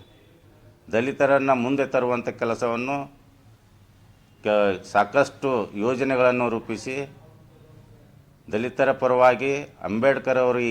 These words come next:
ಏನು ಗೌರವ ಕೊಟ್ಟಿದೆ ಅಂತ ಸಾಕಷ್ಟು ಸಂದರ್ಭಗಳಲ್ಲಿ ತಮಗೆ ಗೊತ್ತಿದ್ದ ವಿಷಯ, ನಾವು ಕೂಡ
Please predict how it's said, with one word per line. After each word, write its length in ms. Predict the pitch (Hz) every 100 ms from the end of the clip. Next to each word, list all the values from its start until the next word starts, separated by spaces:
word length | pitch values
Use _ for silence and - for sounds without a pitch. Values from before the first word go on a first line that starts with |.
| 127
ಏನು 120 | 135 107
ಗೌರವ 240 | 127 127 104
ಕೊಟ್ಟಿದೆ 320 | 117 120 110
ಅಂತ 160 | 113 - 127 131 -
ಸಾಕಷ್ಟು 460 | 101 101 131 - 120 117
ಸಂದರ್ಭಗಳಲ್ಲಿ 640 | 110 113 113 113 110 123 120
ತಮಗೆ 280 | 104 104 104 90
ಗೊತ್ತಿದ್ದ 360 | 98 107 98 101
ವಿಷಯ, 200 | 95 113 110 95
ನಾವು 160 | 95 98
ಕೂಡ 120 | 98